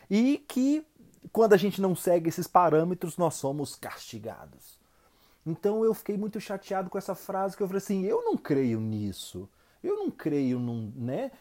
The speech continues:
num, eu não tenho a minha espiritualidade, eu não tenho os meus costumes, porque é uma relação de poder e castigo. Eu não tenho medo de nada.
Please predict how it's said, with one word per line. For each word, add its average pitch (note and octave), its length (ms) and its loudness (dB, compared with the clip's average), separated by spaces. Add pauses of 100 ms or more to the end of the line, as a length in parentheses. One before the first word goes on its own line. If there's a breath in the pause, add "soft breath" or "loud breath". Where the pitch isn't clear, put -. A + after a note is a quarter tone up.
(100)
num, B2 220 -6 (220 loud breath)
eu B2+ 80 2
não G3+ 100 -4
tenho F3 220 -2
a - 20 -4
minha C#3+ 140 -2
espiritualidade, B2+ 1120 -2
eu C#3+ 80 2
não E3+ 120 -2
tenho D#3 200 0
os C3 80 -4
meus C#3 200 -4
costumes, A3+ 600 -4
porque F3 600 4 (300 loud breath)
é C#3 100 6
uma D3 140 4
relação B2+ 540 0
de B2+ 100 -2
poder A2 440 -2
e G2+ 40 -4
castigo. A2 560 -8
Eu E4+ 80 -4
não G#4 100 -6
tenho D#3 240 -2
medo A#2 240 0
de G#2+ 120 -6
nada. G2+ 500 -8